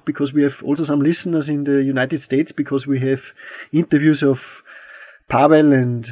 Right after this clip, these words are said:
also Steve Maxwell on our site now, and we have some listeners also in, in the States, and, um, maybe you can tell us where you are located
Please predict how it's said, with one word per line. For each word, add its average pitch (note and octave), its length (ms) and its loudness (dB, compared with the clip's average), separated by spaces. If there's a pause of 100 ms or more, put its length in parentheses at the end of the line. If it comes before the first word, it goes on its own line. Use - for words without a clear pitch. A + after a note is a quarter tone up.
(100)
also C3+ 640 2
Steve C#3+ 320 -4
Maxwell D3 800 0
on C#3 160 -4
our C#3 220 4
site C3+ 380 -2
now, C#3 200 0
and C3 240 -4 (100)
we C3+ 140 -4
have C#3 160 0
some C3+ 300 -4
listeners D#3 360 -2
also D3+ 240 -2
in, C#3+ 200 2
in C#3 180 0
the C#3 140 0
States, - 480 -2
and, B2 260 -6 (160)
um, G#2+ 140 -14
maybe D3 500 2 (960)
you C#3+ 100 -4
can C#3 220 0
tell C#3 220 2
us - 160 0
where C#3 160 6
you D3 200 6
are C#3 140 6
located D3+ 720 2